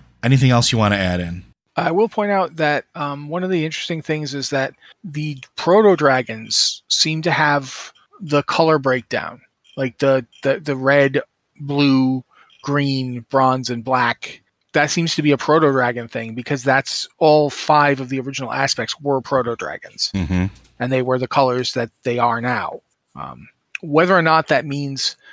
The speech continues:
Speaker 2: that they, like, had, like, the same powers, I don't think they had the same powers, but I do think they had, like, I know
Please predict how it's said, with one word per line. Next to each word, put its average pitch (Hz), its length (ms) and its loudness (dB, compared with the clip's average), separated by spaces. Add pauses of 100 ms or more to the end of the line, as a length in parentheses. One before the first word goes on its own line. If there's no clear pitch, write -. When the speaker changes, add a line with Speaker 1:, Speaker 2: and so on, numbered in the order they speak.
(240)
Speaker 2:
that 139 160 0
they, 139 200 2
like, 123 220 -4
had, 135 500 -2
like, 127 180 -4
the 131 100 -6
same 117 300 -2
powers, 240 580 0
I 156 100 -4
don't 196 160 0
think 226 160 -2
they 185 60 4
had 165 180 2
the 151 60 -2
same 127 240 -4
powers, 110 480 0
but 131 160 -4
I 135 60 0
do 143 160 0
think 139 200 -4
they 131 100 0
had, 120 380 -4 (200)
like, 151 160 -2
I 143 100 2
know 151 480 6